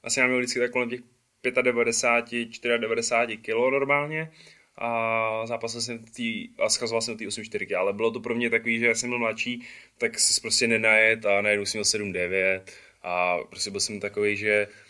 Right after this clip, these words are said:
nebo sedm devět, kecám, osm devět, že prostě jsem si říkal, že to schazování je pro mě strašně jednoduchý a vlastně tenkrát jsem přišel vlastně Carlos Vemola, který schazoval ty nesmysly.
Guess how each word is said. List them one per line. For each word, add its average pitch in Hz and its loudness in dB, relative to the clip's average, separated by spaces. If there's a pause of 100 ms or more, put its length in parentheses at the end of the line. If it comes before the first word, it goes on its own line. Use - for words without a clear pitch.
(140)
nebo 117 2
sedm 110 0
devět, 98 4
kecám, 104 0
osm - -2
devět, 107 4
že 104 2
prostě 104 -6
jsem 107 -6
si 104 -6
říkal, 107 -2
že 101 -4
to 110 -2
schazování 110 0
je 110 -2
pro 110 -12
mě 113 -6
strašně 113 -4 (160)
jednoduchý 110 -2 (260)
a 95 2 (280)
vlastně 107 -2
tenkrát 110 4
jsem 107 -4
přišel - 0
vlastně 110 0
Carlos 104 2
Vemola, 117 2
který 104 0
schazoval 104 -2
ty 107 -4
nesmysly. 98 -4